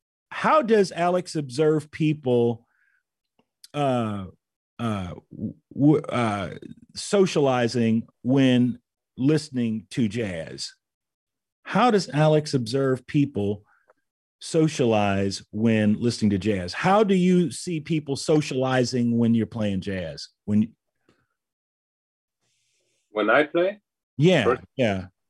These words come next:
Speaker 1: I mean, how do you see them engage? You know,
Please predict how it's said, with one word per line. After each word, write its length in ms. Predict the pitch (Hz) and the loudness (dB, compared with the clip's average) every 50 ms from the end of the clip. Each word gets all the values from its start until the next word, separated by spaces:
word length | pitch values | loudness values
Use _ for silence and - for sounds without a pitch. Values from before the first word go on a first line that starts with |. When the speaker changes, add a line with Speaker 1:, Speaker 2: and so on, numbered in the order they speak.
| _ _ _ _ - | _ _ _ _ -2
Speaker 1:
I 80 | - 156 | 2 2
mean, 180 | 160 156 151 | 4 4 2
how 140 | 139 170 196 | 0 0 2
do 80 | 190 202 | 2 2
you 100 | 190 175 | 0 -2
see 220 | - - 185 175 165 | -2 -2 -2 0 2
them 180 | 156 156 151 143 | 2 2 2 2
engage? 580 | 127 120 113 143 151 151 139 127 123 - - - _ _ _ _ _ _ _ _ _ _ _ _ _ _ _ _ _ _ _ _ _ _ - | 0 2 2 4 4 4 4 2 0 -2 -10 -18 _ _ _ _ _ _ _ _ _ _ _ _ _ _ _ _ _ _ _ _ _ _ -6
You 100 | 135 120 | -4 -4
know, 160 | 95 92 | -4 -6